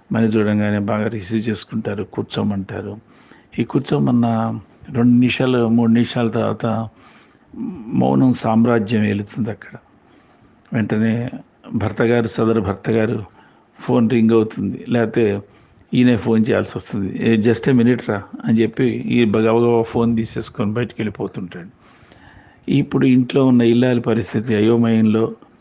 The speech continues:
పోక చెక్కలాగా పడిపోతూ ఉంటుంది. ఒక్కపడి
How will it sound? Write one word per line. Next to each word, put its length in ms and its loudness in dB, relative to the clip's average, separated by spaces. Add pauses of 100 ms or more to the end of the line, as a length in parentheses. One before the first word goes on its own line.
(480)
పోక 200 -2
చెక్కలాగా 960 -4 (1080)
పడిపోతూ 420 -2
ఉంటుంది. 360 -4
ఒక్కపడి 800 -4